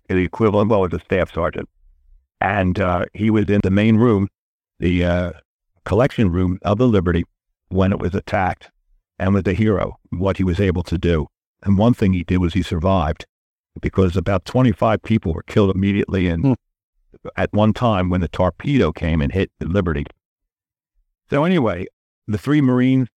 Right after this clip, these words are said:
Speaker 1: two Arabic, one Russian, okay. And then we had an N S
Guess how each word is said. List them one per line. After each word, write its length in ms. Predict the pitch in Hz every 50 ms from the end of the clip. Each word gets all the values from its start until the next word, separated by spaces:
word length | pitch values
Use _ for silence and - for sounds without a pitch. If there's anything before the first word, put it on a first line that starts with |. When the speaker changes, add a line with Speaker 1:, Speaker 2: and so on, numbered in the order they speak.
| _ _ _ _
Speaker 1:
two 240 | - - 123 123 131
Arabic, 420 | 127 117 117 113 110 113 113 - -
one 180 | 107 110 107
Russian, 520 | 101 113 127 123 - 135 135 131 131 127 - -
okay. 560 | 87 90 87 - 113 127 131 123 123 120 110 - _ _ _ _ _ _ _
And 220 | _ 95 95 98 98
then 180 | 113 120 123
we 120 | 123 120 107
had 340 | 104 113 110 110 113 113 - -
an 100 | 95 92
N 140 | 98 107 120
S 140 | 131 117